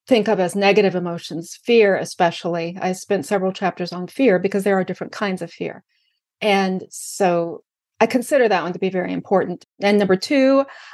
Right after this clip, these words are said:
I talked with Natalie about patriarchy and authority. So important to people coming out of the patriarchal environment. And I specify,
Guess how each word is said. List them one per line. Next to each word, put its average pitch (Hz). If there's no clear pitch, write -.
I 233
talked 240
with 208
Natalie 247
about 247
patriarchy 208
and 190
authority. 220
So 254
important 214
to 202
people 208
coming 208
out 190
of 190
the 196
patriarchal 196
environment. 190
And 190
I 190
specify, 190